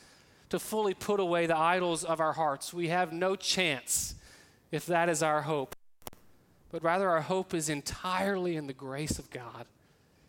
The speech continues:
And a God who was so impatient over our misery that he was go-, willing to go to great lengths to bring us back to himself.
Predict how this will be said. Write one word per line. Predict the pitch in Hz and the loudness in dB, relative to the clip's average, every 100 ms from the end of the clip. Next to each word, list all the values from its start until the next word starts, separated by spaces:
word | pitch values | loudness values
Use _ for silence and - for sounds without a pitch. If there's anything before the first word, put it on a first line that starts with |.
| _ _ _ - | _ _ _ -6
And | 156 | -4
a | |
God | 160 180 190 | 0 2 2
who | 185 | 2
was | 160 151 | 0 0
so | - 202 202 185 | -2 0 0 0
impatient | 170 160 - - 208 - 220 196 180 | -4 -8 -8 -4 -2 0 -2 -2 -2
over | 190 170 165 | -2 -2 -2
our | 156 151 | 0 -2
misery | 160 180 156 170 | -4 -4 -4 -4
that | 160 147 | -4 -4
he | 185 | -4
was | 165 | -4
go-, | 180 180 175 - - - | -4 -6 -6 -12 -20 -4
willing | 180 190 | 0 0
to | 180 | 0
go | 180 165 | -2 -2
to | |
great | 160 156 190 254 190 | -4 0 2 2 2
lengths | 196 165 135 - - | 2 2 -2 -6 -6
to | - 165 | -8 -6
bring | 156 175 185 | -2 0 0
us | 165 160 - | 0 0 0
back | 160 156 151 - | 0 0 -2 -8
to | 147 | -10
himself. | 143 135 - 117 110 - | -10 -10 -10 -12 -14 -20